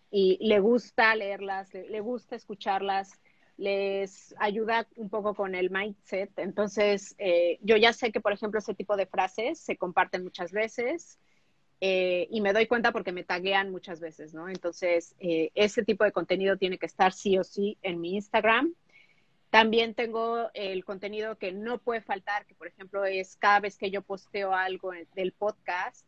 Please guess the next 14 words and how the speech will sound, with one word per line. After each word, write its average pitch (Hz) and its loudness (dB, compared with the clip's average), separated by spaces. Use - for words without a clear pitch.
pues, 175 -4
mm, 175 -6
tengo 196 10
un 196 10
contenido 196 4
que 185 2
ya 180 -2
sé 180 -4
que 180 -2
va 175 -2
a 175 2
ir 165 0
a 170 0
feed, 240 -2